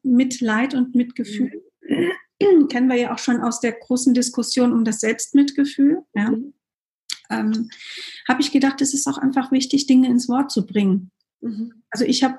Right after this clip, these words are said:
Speaker 1: mir angewöhnt, einfach auch zu sagen, das rührt mich gerade sehr. Oder ich merke, ich spüre selber gerade diese oder jene Emotion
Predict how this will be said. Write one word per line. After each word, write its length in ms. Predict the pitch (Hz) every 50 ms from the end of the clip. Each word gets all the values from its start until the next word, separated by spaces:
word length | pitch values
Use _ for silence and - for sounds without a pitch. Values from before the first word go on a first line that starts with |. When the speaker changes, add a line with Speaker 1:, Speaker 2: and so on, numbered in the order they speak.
| - -
Speaker 1:
mir 340 | 254 254 254 247 247 -
angewöhnt, 580 | 226 233 254 277 254 240 233 240 247 247 247 247
einfach 300 | - 226 220 240 233 233
auch 120 | - 247
zu 140 | - - 247
sagen, 240 | 233 240 240 240 240
das 220 | 262 247 254 -
rührt 240 | - 254 269 254 -
mich 260 | 220 214 220 214 -
gerade 380 | - 220 214 202 190 202 214 226
sehr. 480 | 214 - - 220 214 202 180 196 185 185 _ _ _ - - - - 359 - - _ _ -
Oder 220 | 233 214 226 214
ich 160 | 233 - -
merke, 560 | 226 - - 233 247 - - 233 226 226 - - -
ich 220 | - 233 - -
spüre 580 | - - _ _ - 254 269 285 285 285 277 247
selber 720 | 254 233 220 233 240 247 240 247 240 240 233 233 262 285 - _ _ - -
gerade 340 | - 214 214 - 220 220 240 - _ _ _ _ _ - - _ _ _ -
diese 260 | 220 208 214 - 202
oder 140 | - 202 196
jene 500 | 196 196 202 202 202 - - 202 - - _ _
Emotion 840 | - 214 208 208 214 208 - - - 214 214 196 190 196 185 185